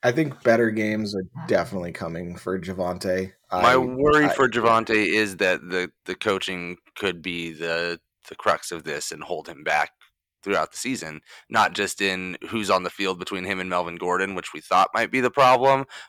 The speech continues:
Speaker 2: but in a, you know, in a much worse way of just bad play calling in, in bad areas.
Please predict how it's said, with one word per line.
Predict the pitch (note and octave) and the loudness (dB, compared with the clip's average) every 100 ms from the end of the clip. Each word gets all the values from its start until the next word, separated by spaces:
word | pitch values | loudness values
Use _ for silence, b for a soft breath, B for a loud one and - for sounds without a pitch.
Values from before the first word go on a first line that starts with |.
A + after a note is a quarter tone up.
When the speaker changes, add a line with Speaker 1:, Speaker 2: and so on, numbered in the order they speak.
| _ | _
Speaker 2:
but | G#2+ F#2+ - _ _ _ _ | 4 4 2 _ _ _ _
in | G#2+ G2 | -2 -2
a, | - F#2+ D#2+ - | 0 0 0 -2
you | G#2 | -2
know, | F2+ F2+ | 0 0
in | G2+ | 0
a | F#2 | 2
much | G2 F2+ - | 2 2 2
worse | F#2+ F2+ | 2 2
way | F#2 E2+ E2+ | 2 2 2
of | E2 E2 - | -2 -6 -10
just | F2+ - | -10 -2
bad | F2+ E2+ - | 2 2 2
play | F2 | -2
calling | E2 F2 E2+ D#2+ | 2 0 0 -4
in, | E2 D#2+ D#2 _ | -10 -12 -18 _
in | D#2+ E2 | -14 -6
bad | D#2 D#2 | -2 -2
areas. | D#2 G1+ G1+ - | -4 -8 -12 -16